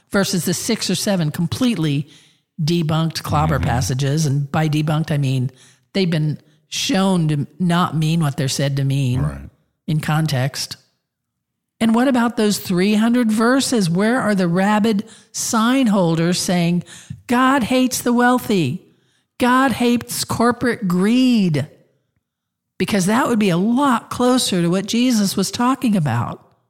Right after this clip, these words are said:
Speaker 1: Or how about the verses, "Parents, don't exasperate your children.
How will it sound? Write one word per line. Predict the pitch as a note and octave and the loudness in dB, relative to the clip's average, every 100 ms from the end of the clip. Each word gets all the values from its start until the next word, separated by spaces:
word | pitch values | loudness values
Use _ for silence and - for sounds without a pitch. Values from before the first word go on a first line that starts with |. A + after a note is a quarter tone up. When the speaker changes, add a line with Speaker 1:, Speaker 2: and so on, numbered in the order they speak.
| _ _ _ _ _ _ _ _ - | _ _ _ _ _ _ _ _ -4
Speaker 1:
Or | G#3 F3 | 0 2
how | F3 | 0
about | E3+ F3 | 0 -2
the | F#3+ | 0
verses, | F3+ G3 G3 A3 G#3 - - _ _ _ | 0 0 0 -2 -4 -8 -18 _ _ _
"Parents, | - A3+ B3 - | 0 2 0 0
don't | G#3+ A3 | 0 0
exasperate | G#3 G3 F3+ G3 - A3+ B3 | 2 0 0 -2 -2 0 0
your | A#3 | -2
children. | - - B3 B3+ A3 D3 | -2 -2 0 2 2 0